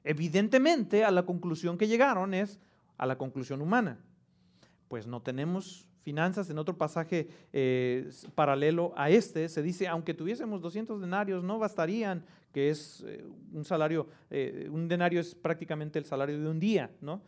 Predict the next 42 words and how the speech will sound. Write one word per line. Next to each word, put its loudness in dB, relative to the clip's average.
Entonces, -6
"Aunque 2
tuviésemos 0
el 0
salario 4
de 6
doscientos -2
días, 2
no 2
alcanzaría 0
para 2
ma-, -2
alimentar -2
a -2
esta -8
multitud". -4
Entonces, -4
ellos 4
a 8
la 8
conclusión 0
que 2
llegaron 6
es, 2
"No 2
podemos 4
hacer 2
nada. 4
La 4
solución 2
que 8
nosotros 0
hemos 6
llegado 2
es, 2
despide 4
a 10
la 6
gente 2
para 4
que 0
busquen -2